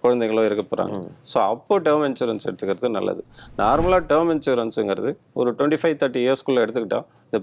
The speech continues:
Speaker 1: premium will be very less.
Speaker 2: ம்.
Speaker 1: இப்போ சப்போஸ் ஒரு எக்ஸாம்பிளா சொல்ல போனா, ஒரு கோடி இன்சூரன்ஸ் வேணும் ஒரு ட்வென்டி ஃபைவ் இயர்ஸ்க்குன்னா, ஆனுவல் பிரீமியம் ட்வென்டி ஃபைவ் தௌசண்ட்குள்ள தான் இருக்கும்.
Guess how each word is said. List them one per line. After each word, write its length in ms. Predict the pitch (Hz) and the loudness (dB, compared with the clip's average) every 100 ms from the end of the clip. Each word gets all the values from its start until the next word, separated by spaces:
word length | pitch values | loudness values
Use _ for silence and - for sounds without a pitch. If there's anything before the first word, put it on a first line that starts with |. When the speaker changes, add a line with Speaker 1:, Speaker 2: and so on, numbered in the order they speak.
| - | 0
Speaker 1:
premium 360 | 135 151 143 | 4 4 4
will 120 | 127 123 | 2 0
be 180 | 135 | 2
very 120 | 104 104 | 2 2
less. 360 | 92 - - | 0 -4 -14
Speaker 2:
ம். 560 | - 98 90 85 - 117 | -10 -10 -10 -16 -10 -4
Speaker 1:
இப்போ 160 | 120 113 | 0 0
சப்போஸ் 300 | 120 110 135 | 0 2 2
ஒரு 200 | 127 117 | 4 2
எக்ஸாம்பிளா 340 | 110 131 131 127 | 2 -2 0 0
சொல்ல 240 | 117 110 | 0 -4
போனா, 260 | 104 104 - _ _ - - - | -2 -4 -6 _ _ -20 -20 -4
ஒரு 180 | 143 131 | 0 2
கோடி 220 | 135 139 | 4 2
இன்சூரன்ஸ் 360 | 131 131 127 120 | 2 0 -2 -2
வேணும் 260 | 117 110 110 | -2 0 0
ஒரு 160 | 107 | 0
ட்வென்டி 240 | 107 107 110 | 0 0 0
ஃபைவ் 220 | 107 113 | 2 0
இயர்ஸ்க்குன்னா, 360 | - 101 101 - _ - _ _ _ | 0 -6 -8 -10 _ -20 _ _ _
ஆனுவல் 380 | - 143 185 180 | -2 0 2 2
பிரீமியம் 340 | 165 156 156 | 0 2 2
ட்வென்டி 240 | 147 135 131 | 0 -2 -2
ஃபைவ் 260 | 131 117 | -2 0
தௌசண்ட்குள்ள 460 | 123 127 120 117 117 | 0 0 -2 2 2
தான் 100 | 120 | 2
இருக்கும். 240 | 107 90 | 0 -2